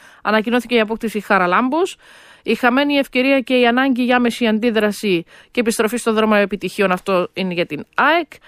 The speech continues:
Ε, η πάνω και η κάτω από την δέκατη όγδοη αγωνιστική του πρωταθλήματος.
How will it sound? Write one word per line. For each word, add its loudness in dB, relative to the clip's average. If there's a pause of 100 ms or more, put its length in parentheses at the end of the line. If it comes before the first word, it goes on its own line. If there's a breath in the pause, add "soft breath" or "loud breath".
(380 loud breath)
Ε, -2
η 0
πάνω 2
και -4
η 0
κάτω 0
από -2
την 0
δέκατη -2
όγδοη 0
αγωνιστική -2
του -6
πρωταθλήματος. 0